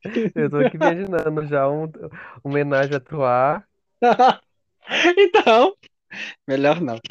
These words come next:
Speaker 1: Entendi. Eu acho que pra entrar no I F por cotas, eu acho que é autodeclaração, não é só, sei lá.
Speaker 2: Então, aqui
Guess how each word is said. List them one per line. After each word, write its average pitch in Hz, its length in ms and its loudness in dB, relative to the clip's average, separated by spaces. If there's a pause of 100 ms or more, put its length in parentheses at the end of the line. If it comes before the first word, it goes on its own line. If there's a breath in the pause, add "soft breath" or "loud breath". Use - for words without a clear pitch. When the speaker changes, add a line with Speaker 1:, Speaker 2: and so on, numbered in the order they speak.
(2250)
Speaker 1:
Entendi. 127 380 -10
Eu - 360 -8
acho 147 120 -6
que 151 100 -8
pra 175 160 -2
entrar 180 240 -8
no 151 60 -6
I 151 100 -6
F 135 260 -4 (200)
por 135 120 -12
cotas, 139 540 -6
eu 135 60 -4
acho 135 200 -6
que - 80 -12
é 135 40 -4
autodeclaração, 147 880 -8
não 117 140 -12
é 147 80 -14 (120)
só, 110 220 -14 (520)
sei 147 80 -18
lá. 131 160 -16 (840)
Speaker 2:
Então, 156 440 0
aqui - 220 -8